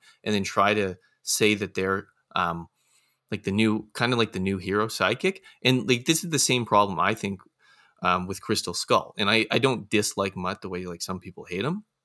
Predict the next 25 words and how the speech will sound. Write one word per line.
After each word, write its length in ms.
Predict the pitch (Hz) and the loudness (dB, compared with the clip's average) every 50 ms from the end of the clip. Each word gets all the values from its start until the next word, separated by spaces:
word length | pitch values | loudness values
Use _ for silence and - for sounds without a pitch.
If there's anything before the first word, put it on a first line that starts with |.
| _ _ _ _ _ _ - - - - - | _ _ _ _ _ _ -12 -12 -12 -2 2
But 180 | 135 123 117 | 2 4 4
I 100 | 107 117 | 4 4
also 280 | 117 123 139 - 160 139 | 4 4 4 2 0 -2
find 340 | - - 120 113 113 110 107 | 2 2 4 4 4 2 0
that 80 | 95 - | 0 0
most 340 | 101 101 101 110 110 - - | 0 0 2 0 0 -2 -4
films 340 | - 113 101 98 98 95 | -4 -2 -2 -2 -4 -6
don't 340 | - - 95 95 95 - - | -6 -6 -6 -6 -6 -6 -6
do 140 | - 98 98 | -6 -4 -4
a 60 | 95 | -4
good 200 | 90 95 95 90 | -4 -6 -8 -8
job 320 | 90 92 92 104 110 101 101 | -6 -2 0 0 0 0 -4
of 120 | 92 90 | -6 -8
ever 200 | 92 92 90 95 90 | -8 -8 -8 -8 -8
bringing 380 | 90 95 92 95 95 95 95 | -8 -6 -6 -4 -4 -4 -4
in 260 | 92 92 95 107 131 - - - - _ - | -4 -4 -4 -6 -8 -10 -14 -20 -20 _ -8
kinda, 220 | - 101 98 98 | -6 -4 -2 -2
like, 220 | 98 95 90 - - | -2 -4 -6 -6 -10
the 80 | 87 | -12
kid 400 | 82 - - - 98 95 104 104 | -12 -10 -4 0 0 2 2 0
or 140 | 101 95 98 | -2 -4 -6
the 120 | 92 95 | -6 -6
younger 280 | 92 92 95 101 98 101 | -6 -4 -4 -4 -4 -4
s-, 220 | 92 - - - - _ _ - - - - _ - | -4 -6 -6 -8 -10 _ _ -20 -20 -20 -20 _ -8
sidekick 600 | - - - 104 110 120 117 - 107 101 98 | -2 2 2 2 2 2 0 0 0 0 0